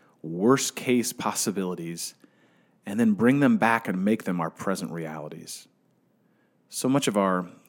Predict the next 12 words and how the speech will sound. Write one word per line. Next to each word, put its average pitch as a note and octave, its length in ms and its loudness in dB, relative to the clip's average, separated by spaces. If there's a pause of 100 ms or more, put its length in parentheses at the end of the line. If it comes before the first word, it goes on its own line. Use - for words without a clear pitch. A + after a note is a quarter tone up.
(220)
fear A2 720 2
and F2+ 240 -6
anxiety F#2 600 -4
comes C#3+ 440 -6
from G2+ 240 -2
our F#2+ 100 0
mind's A2+ 460 -2
ability F2+ 520 -4
to - 140 -10
futurize D3 880 -8
potential - 540 -8
pain, G2+ 600 -6